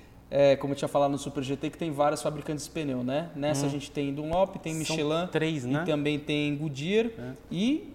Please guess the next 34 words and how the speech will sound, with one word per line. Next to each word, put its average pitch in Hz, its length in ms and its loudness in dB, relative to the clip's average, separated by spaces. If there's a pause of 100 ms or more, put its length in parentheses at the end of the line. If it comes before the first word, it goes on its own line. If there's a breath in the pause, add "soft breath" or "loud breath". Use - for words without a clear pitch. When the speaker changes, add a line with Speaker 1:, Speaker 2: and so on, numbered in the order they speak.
(120)
Speaker 1:
cara, 226 240 10
foi 202 320 0
sensacional 208 760 2
esse - 160 2
final 170 160 0
de 165 80 -2
semana, 196 260 0
porque 190 240 -4
essa, 180 200 0
além 170 180 2
dessa 214 180 0
vitória 175 340 0
do 160 100 -4
Bruno 156 220 0
Senna, 214 480 0 (760 loud breath)
de 135 140 -8
ser 170 160 0
o 165 40 0
quarto 190 400 4
conseguir 160 340 -4
fazer, 143 880 0
é, 135 260 -2
ganhar 143 360 2
nas 160 160 -2
quatro 156 240 -2
categorias, 151 840 -2 (400 loud breath)
também 165 640 2
não, 147 500 2 (220)
não 160 240 2
ser 185 260 2
um 160 160 2
híbrido 170 440 0
que 151 200 -4
ganhou, 160 520 0